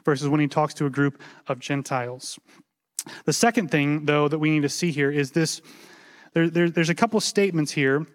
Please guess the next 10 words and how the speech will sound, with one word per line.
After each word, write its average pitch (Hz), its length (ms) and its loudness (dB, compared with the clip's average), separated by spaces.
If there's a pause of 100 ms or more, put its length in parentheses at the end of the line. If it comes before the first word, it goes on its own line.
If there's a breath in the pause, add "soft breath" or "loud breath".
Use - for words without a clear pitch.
(200)
which 156 400 -2 (300)
might 160 400 0
be 175 120 2
confusing. 139 800 -6 (840)
In 175 320 2 (240 loud breath)
verse 196 220 0
thirty-five, 175 760 2 (380 soft breath)
Peter 185 240 2
says 165 260 0
that, 151 160 0